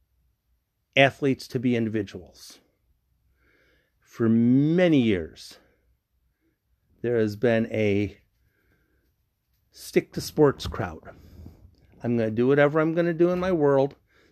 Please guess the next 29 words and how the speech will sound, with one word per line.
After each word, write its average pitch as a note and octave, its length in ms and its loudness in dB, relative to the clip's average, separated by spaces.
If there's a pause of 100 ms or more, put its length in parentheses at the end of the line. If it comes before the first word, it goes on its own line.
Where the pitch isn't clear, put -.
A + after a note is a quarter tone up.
(140)
I'm A2+ 100 -6
gonna G2+ 160 -4
come D3+ 300 -6
home. C3+ 460 0 (580)
Don't B2 260 0
talk D3 460 2
about C#3 520 4 (1000)
objecting C3 640 -2
to C3 160 -4
this. B2+ 340 -2
Don't C3+ 240 -2
talk C3+ 320 -4
about C3+ 300 0
civics. - 640 -2
Don't C#3 300 0
talk C3+ 300 0
about, C3 420 2 (1400)
um, A2+ 640 -2 (260)
any E3 200 6
of C#3+ 60 6
that B2+ 220 2
kind B2 260 -4
of G#2 60 -8
stuff. A2 340 -6 (160)
I C#3+ 280 4
just C3 440 -2
want C3 300 0
to C3+ 100 -4
watch A#2 460 -2